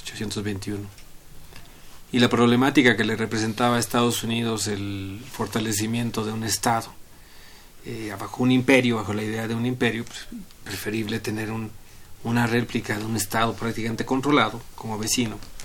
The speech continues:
Pues vemos la alta influencia de los Estados Unidos, no solo, no solo del, del escritor mexicano de la historia, sino, sino la, la forma en que nos transfiere una potencia en ese momento naciente,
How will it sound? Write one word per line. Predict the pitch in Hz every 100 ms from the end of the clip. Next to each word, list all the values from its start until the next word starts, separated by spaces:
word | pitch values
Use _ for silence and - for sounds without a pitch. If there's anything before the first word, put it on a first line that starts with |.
| - - - - - - -
Pues | 120
vemos | 151 170
la | 143
alta | 127 131
influencia | 139 127 131 135 131
de | 117
los | 104
Estados | - 123 127 -
Unidos, | 147 180
no | 156
solo, | 147 165 160 139 - - - -
no | 151
solo | 160 165 151 127
del, | 113 117 110
del | 110 107
escritor | 101 - 117 - 131 131
mexicano | 117 98 98 117 127 135 117
de |
la | 110
historia, | 104 - 147 131 98
sino, | 104 101 98 - - - -
sino | - 117 110
la, | 110 110 -
la | 110
forma | - 156 147 113
en | 101
que | 107
nos | 104
transfiere | 104 110 - 127 123 123
una | 120 123 113 104 -
potencia | 120 110 135 131 - 113
en | 110
ese | 113 131
momento | 123 120 120 131
naciente, | 139 139 131 120 123